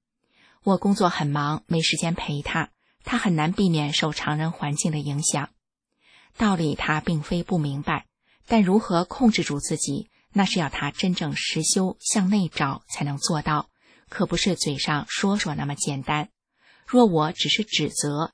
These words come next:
其实无济于事。第二天，我不再责骂儿子，陪他一起学了师父早期海外的讲法，一起练了功，跟他心平气和地聊了他的学业以及他面对的困境。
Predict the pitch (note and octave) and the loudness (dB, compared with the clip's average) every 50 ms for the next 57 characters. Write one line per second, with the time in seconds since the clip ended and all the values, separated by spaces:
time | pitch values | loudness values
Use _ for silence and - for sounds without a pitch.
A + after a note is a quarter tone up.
0 | _ _ _ - - - - D#3 - - - D3+ D3 D3 - - D3+ D3+ D#3 - | _ _ _ -4 -2 -2 -2 -2 -2 -2 -2 -2 -4 -4 -6 -6 -6 -6 -4 -2
1 | - - E3 C#3+ C#3 D3+ D3 - - - E3+ D3+ - - _ _ _ _ _ _ | 0 0 0 0 -2 -2 -2 0 2 2 2 0 -2 -4 _ _ _ _ _ _
2 | _ _ _ _ _ _ _ _ _ _ _ _ _ _ _ _ _ _ _ _ | _ _ _ _ _ _ _ _ _ _ _ _ _ _ _ _ _ _ _ _
3 | _ _ _ _ _ - - G#3 F3+ D#3+ D#3+ - - F3+ E3+ D#3+ - - E3+ D#3 | _ _ _ _ _ -2 0 2 2 2 0 0 0 0 0 0 -2 -4 -4 -4
4 | - - - - E3+ D#3+ - - D3+ D3 D3+ D3 C#3+ C#3+ D3 D3+ - - F3 E3 | -4 -4 -4 -4 -4 -4 -2 -2 -2 -2 -2 -2 -2 -4 -4 -4 -2 0 0 0
5 | - _ _ _ _ _ _ _ - - A3+ A3 A3 G#3 G#3 G3 - - D3 - | -2 _ _ _ _ _ _ _ -6 -2 0 2 4 4 2 2 0 -2 -2 -2
6 | - D#3 D#3 D#3+ D#3 - - - G3 F#3 - - F3 D#3+ C#3 - - D3+ D3 C#3+ | -2 -2 -2 -2 -2 -2 -2 0 0 -2 -2 -2 -4 -4 -4 -4 -4 -4 -4 -4
7 | - - - F3 E3 - - - D#3+ D3 D3 D#3 D#3 D3+ D#3 - - D#3+ C#3+ E3 | -4 -2 -2 -2 -4 -4 -4 -4 -4 -4 -2 -4 -4 -6 -4 -4 -4 -4 -4 -4
8 | - - D#3 D3 C#3+ - _ _ _ _ _ - G3+ - - - E3+ D3+ C#3+ D#3+ | -2 -2 -2 -4 -4 -8 _ _ _ _ _ 0 0 0 0 -2 -2 -2 -2 -2
9 | E3 D#3 D3 C#3+ D3 - - E3+ F3 F3+ - _ _ _ _ _ _ _ _ - | -2 -2 -4 -4 -4 -2 -2 0 0 0 -2 _ _ _ _ _ _ _ _ 2
10 | - A#3 A#3 - - G#3 G3+ G#3 - - G#3+ G#3 - - D#3 D#3 - - - E3 | 4 4 4 4 2 2 2 2 2 4 2 2 2 0 -4 -2 -2 -2 -2 -2
11 | - - D#3 D3 - D3+ D3+ D3 D3 C#3 D3 D3+ D#3 - - - E3 D#3+ D3+ - | -4 -6 -6 -6 -4 -4 -4 -4 -4 -2 -2 -4 -4 -4 -6 -6 -4 -4 -2 -2
12 | - - D3+ D3 C#3+ - G3 F#3 E3 - _ _ _ _ _ - - E3 - - | -2 -2 -4 -4 -2 -2 0 -2 -2 -4 _ _ _ _ _ -4 -4 -2 -2 -2
13 | D3+ - - - D#3 D#3 - - F#3 E3 D#3 - D#3 D3+ D3+ D3 - - - G3 | -4 -4 -2 -2 -2 -2 -2 -2 -2 -2 -2 -4 -4 -6 -6 -8 -8 -4 -2 0
14 | E3+ D3 C#3+ - E3 D#3 - | 0 0 0 0 -2 -2 -2